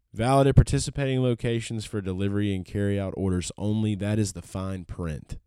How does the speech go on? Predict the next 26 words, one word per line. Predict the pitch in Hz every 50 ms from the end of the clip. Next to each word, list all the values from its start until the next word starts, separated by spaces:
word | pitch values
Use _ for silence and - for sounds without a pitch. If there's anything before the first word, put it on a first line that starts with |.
| _ _ _ _ _ _ _ _ _ _ _ _ _ _ _ _ _ _ _ _ _ _ -
And | 101 101
I | 95
said | - - 127 127 127
it | 123 -
pretty | - 127 120 113 107
slow, | - - - 98 92 85 73 60 - - - - _ _ _ _ _ _ _ _ _ _ _ _ _ _
so | - - 101
you | 95
can't | - - 104 101 90
be | 90
mad. | 87 87 85 80 73 69 67 - - - -
But | - -
shout | - 139 135 131 131
out | 123
to | 113 101
Hooters. | 92 104 90 82 82 - - - _ - _ - - - - -
Hooters | - 143 139 135 135 131 110 95 - - _ _ _ _ _ _ _ _ _ - 107
does | 104 98 92 85 - - _ _ -
everything | 120 131 131 120 123 127 117 - - 117 117 117 117 117 113 110 107 _ _ _ _ _ _ _ _ _ _ _ _ _ _ - - _ -
perfect, | - - 127 113 95 - 85 - - - - - _ _ _ _ _ _ _ _ _ _ _ _ _ _ -
okay? | 107 - - 101 98 95 90 - _ _ _ _ -
They | 113 120
are | 123 123
the | 123 120
perfect | - - - 143 139 135 147 131 -
sponsor | - - - 123 120 120 110 101 - 73 69